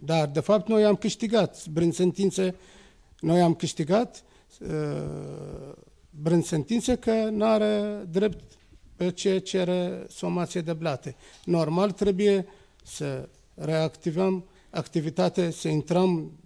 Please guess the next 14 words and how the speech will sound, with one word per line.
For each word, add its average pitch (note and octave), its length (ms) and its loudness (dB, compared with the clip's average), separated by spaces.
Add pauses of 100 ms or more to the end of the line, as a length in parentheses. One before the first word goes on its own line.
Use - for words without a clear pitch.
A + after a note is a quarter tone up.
(120)
din D#3+ 180 -2
nou. F#3+ 460 0
Noi G3 200 4
am F#3+ 140 4
făcut, F3+ 420 -2
uh, E3+ 60 -4 (1400)
ordonanță D#3 600 0
urgență D#3 560 -2
pentru, C#3+ 460 -8 (120)
prin E3 180 4
sentință G#3+ 560 0
că A3+ 160 -2
n-are G#3+ 1000 0
drept G3 280 0